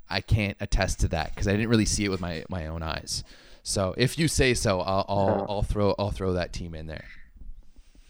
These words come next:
Speaker 2: It's tough though, because you gotta, like, like, I was a first year then, so I was, I was essentially, like, the worst spiker out there on the court.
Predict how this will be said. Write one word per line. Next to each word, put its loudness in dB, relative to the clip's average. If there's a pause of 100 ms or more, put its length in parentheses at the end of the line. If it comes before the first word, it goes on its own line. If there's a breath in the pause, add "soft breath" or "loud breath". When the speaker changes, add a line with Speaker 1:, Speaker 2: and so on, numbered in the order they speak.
(540 soft breath)
Speaker 2:
It's 4
tough 6
though, 10
because 4 (240)
you 0
gotta, 10
like, 8 (920)
like, 6
I 10
was 8
a 8
first 6
year 4
then, 0
so -4
I 6
was, 2 (360)
I 0
was 2
essentially, 2
like, 2
the 0
worst 4
spiker 4
out 4
there 0 (560)
on -2
the -8
court. 8